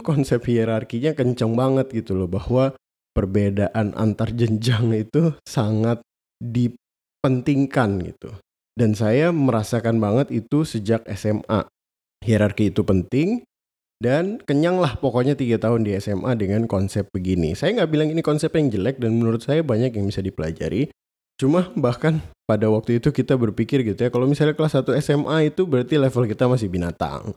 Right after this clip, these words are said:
Kalau level kelas dua S M A berarti kita sudah jadi manusia, naik nih jenjangnya. Kalau level kelas tiga itu kita jadi raja.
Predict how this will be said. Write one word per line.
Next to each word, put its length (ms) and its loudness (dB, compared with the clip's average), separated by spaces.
Kalau 260 2
level 560 0
kelas 300 0
dua 320 0
S 100 -2
M 160 0
A 140 0
berarti 320 0
kita 160 -2
sudah 240 2
jadi 160 2
manusia, 580 0
naik 320 0
nih 160 2
jenjangnya. 500 -4
Kalau 240 0
level 240 2
kelas 240 -2
tiga 340 0
itu 180 -2
kita 220 -2
jadi 240 0
raja. 340 -2